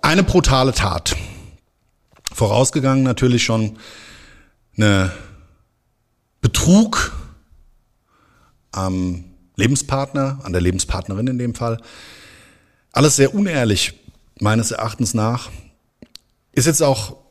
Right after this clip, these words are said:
überhaupt kein Thema dabei, jetzt irgendjemanden, außer der Täterin natürlich für die, für das Tötungsdelikt die Schuld zuzuweisen. Sie flüchtig, ins Ausland hat sie sich abgesetzt, wurde,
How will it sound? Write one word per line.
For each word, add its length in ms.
überhaupt 340
kein 480
Thema 320
dabei, 340
jetzt 280
irgendjemanden, 840
außer 240
der 140
Täterin 400
natürlich 380
für 120
die, 220
für 140
das 180
Tötungsdelikt 840
die 60
Schuld 240
zuzuweisen. 760
Sie 480
flüchtig, 680
ins 160
Ausland 460
hat 120
sie 120
sich 180
abgesetzt, 680
wurde, 300